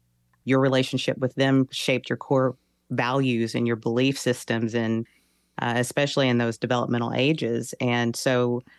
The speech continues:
it is working through that, understanding the addiction. Again, no, no contact with the outside world. So there's no phone,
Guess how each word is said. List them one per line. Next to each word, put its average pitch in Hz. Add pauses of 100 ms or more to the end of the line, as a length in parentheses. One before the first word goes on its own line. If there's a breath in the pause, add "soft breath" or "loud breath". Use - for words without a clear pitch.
(200 soft breath)
it 165
is 147 (280)
working 156
through 151
that, 135 (260)
understanding 135
the 135
addiction. 123 (480 loud breath)
Again, 127
no, 139 (100)
no 131
contact 151
with 135
the 135
outside 127
world. 127
So 120
there's 120
no 117
phone, 147